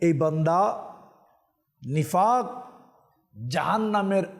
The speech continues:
আগুন থেকে মুক্ত।' আর এই বান্দাকে কাল কিয়ামতের দিন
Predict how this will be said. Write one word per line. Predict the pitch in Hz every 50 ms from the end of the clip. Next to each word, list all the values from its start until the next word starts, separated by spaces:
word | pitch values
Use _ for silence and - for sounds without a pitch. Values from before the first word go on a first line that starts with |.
| - -
আগুন | 151 160 165 160 180 233 240 220 185
থেকে | 175 226 175 - 220 214 202 190 170 147 - - - - 139
মুক্ত।' | 131 156 170 139 - - - - - - - - - _ _ _ _ _ _ _ _ _ _ _ _ _ _ _ _ _ _ _ _ _ _ _ _ _ _ _ _ _ _
আর | - 160 175 170 - -
এই | - 190 196 196
বান্দাকে | 175 147 127 165 190 202 214 220 233 226 - 233 247 240 240 233
কাল | 240 - - - 196 175 170 165 - - -
কিয়ামতের | 185 202 208 220 240 247 233 220 - - 202 165 151 151 147 143
দিন | 190 220 240 247 254 262 269 262 240 220 196 - -